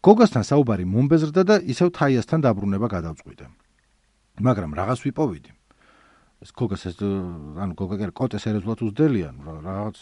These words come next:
გამოკითხა და მობეზდა და თაიასთან დაბრუნება გადაწყვიტა, ის სადღაც ცეკვავს და სად იპოვიდა. მაგრამ კიდე კაი კოტე, კიდე კაი. თაიამ სხვა კოტე გამოიჭირა სადმე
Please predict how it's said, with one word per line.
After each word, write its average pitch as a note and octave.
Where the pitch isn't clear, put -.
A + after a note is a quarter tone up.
გამოკითხა G#2
და A#2+
მობეზდა G#2
და C3+
თაიასთან A#2+
დაბრუნება A2+
გადაწყვიტა, A#2
ის C#3+
სადღაც A2+
ცეკვავს A2
და E3
სად G#2+
იპოვიდა. A2
მაგრამ G#2
კიდე B2+
კაი D#2
კოტე, -
კიდე G2
კაი. E2
თაიამ F2+
სხვა A2+
კოტე G2
გამოიჭირა E2+
სადმე G#2+